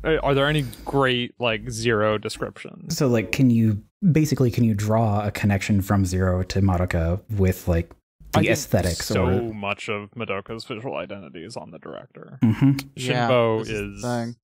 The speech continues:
Speaker 1: an excellent director, and I think that almo-, basically all of, uh, what makes Madoka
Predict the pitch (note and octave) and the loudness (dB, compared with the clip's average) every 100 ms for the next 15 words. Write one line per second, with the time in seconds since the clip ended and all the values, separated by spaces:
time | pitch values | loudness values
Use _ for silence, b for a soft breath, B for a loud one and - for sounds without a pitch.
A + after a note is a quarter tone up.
0 | _ B2 G#2+ G#2 G#2 _ _ _ _ _ | _ -4 -4 -6 -14 _ _ _ _ _
1 | _ _ - B2+ A#2 - B2+ A2+ G2 _ | _ _ -6 -4 -4 -4 -2 -2 -6 _
2 | - A#2 G#2+ G2+ - G#2+ G2 G2 - G#2+ | -6 -4 -2 -4 -4 -8 -6 -8 -10 -12
3 | F#2+ F#2+ G2 - - G#2 G#2 - G#2+ - | -12 -14 -16 -18 -12 -4 -4 -4 -8 -6
4 | G#2 F#2 _ _ - B2 B2 A#2+ A2+ - | -8 -8 _ _ -2 0 0 0 -2 -2
5 | - D#3+ C#3+ D3+ - C3+ B2+ A#2+ - A2 | -2 0 0 -2 0 0 2 0 0 0
6 | G#2+ G#2+ G#2 G2 G2+ G2+ F#2+ - - A2+ | 2 0 -4 -6 -6 -8 -12 -16 -6 -2
7 | G2+ G#2 G#2 G#2 A#2+ G#2 G2 - - B2 | 0 0 -2 -2 -2 -4 -6 -12 -10 -4
8 | A2 G#2+ - A2 A2+ | -2 -2 -4 -6 -8